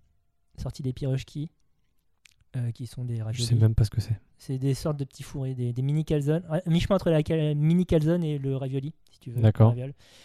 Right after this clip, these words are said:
Speaker 1: C'est un truc que tu trouves dans, en Europe centrale et en Europe de l'Est, euh,
Speaker 2: Mhm.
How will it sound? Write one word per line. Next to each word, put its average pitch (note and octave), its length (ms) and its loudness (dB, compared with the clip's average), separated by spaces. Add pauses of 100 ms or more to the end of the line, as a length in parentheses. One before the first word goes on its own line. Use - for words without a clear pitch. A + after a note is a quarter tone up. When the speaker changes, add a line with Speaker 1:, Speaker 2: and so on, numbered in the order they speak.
(340)
Speaker 1:
C'est - 160 -6
un C3+ 160 2
truc D#3+ 200 -4
que C#3+ 80 -2
tu C3+ 120 -6
trouves C#3 220 -4
dans, B2 180 4
en C3 140 2
Europe C3 240 2
centrale C#3+ 380 -2
et C3+ 40 0
en B2+ 60 -2
Europe A#2+ 220 -4
de A#2+ 80 -2
l'Est, C3+ 300 -6
euh, G#2+ 300 -8
Speaker 2:
Mhm. A#2+ 300 -2